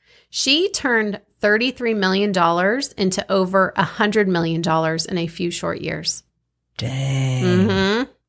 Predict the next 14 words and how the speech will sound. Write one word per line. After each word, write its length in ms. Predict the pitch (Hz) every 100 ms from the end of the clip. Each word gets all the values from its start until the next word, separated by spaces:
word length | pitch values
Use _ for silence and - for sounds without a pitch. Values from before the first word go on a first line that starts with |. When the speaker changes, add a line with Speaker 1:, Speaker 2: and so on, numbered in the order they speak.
| _
Speaker 1:
Candy 420 | - 233 240 285
remarried 500 | 277 262 214 226 254 226
in 100 | 196
nineteen 400 | 196 190 208 196
seventy-one. 920 | 196 190 202 196 180 185 180 160 160 _ _
Her 180 | 214
Speaker 2:
What? 220 | 262 285 254
Speaker 1:
third 340 | 247 285 285
husband 480 | 247 226 202 208 202
was 180 | 196 190
a 120 | 185
self-employed 960 | - 220 220 262 254 254 - 190 190 -
electrical 600 | 202 185 185 - 214 277
contractor 880 | 285 359 508 - 175 - 185 185